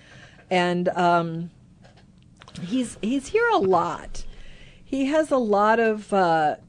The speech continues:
of friends, I think, in the culinary community here.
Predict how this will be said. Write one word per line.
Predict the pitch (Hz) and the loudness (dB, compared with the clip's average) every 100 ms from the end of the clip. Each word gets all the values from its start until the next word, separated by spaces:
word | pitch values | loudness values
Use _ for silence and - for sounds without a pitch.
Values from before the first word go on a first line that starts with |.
| - - | -10 0
of | 180 170 | 0 0
friends, | - - 180 160 151 160 | -4 -2 0 -2 -6 -6
I | 135 170 | -4 -4
think, | 185 170 170 | -4 -6 -8
in | 170 165 | -10 -10
the | 165 | -10
culinary | 185 165 165 156 156 | -8 -4 -4 -4 -6
community | - 160 156 151 151 147 139 | -8 -8 -6 -8 -8 -8 -8
here. | 143 139 117 104 | -4 -2 -2 -4